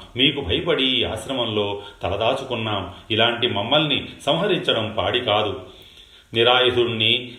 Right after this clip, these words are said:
శరణన్నవాడిని, భయభీతుడిని, ఆచార్యుణ్ణి,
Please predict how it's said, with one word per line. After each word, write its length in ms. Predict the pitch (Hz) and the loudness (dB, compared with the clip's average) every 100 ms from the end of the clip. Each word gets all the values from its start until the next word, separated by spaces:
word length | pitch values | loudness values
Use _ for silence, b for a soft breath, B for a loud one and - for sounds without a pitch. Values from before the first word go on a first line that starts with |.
| - | -2
శరణన్నవాడిని, 1080 | 147 147 185 202 180 143 127 120 113 104 101 - - | 2 2 2 0 0 2 2 2 0 -2 -4 -10 -12
భయభీతుడిని, 1000 | 85 127 165 175 208 160 131 117 104 95 B 104 | 0 2 2 0 -2 -2 -2 -2 -2 -4 B -2
ఆచార్యుణ్ణి, 1000 | 113 120 165 196 160 131 113 104 98 | -2 0 2 2 0 -4 0 0 0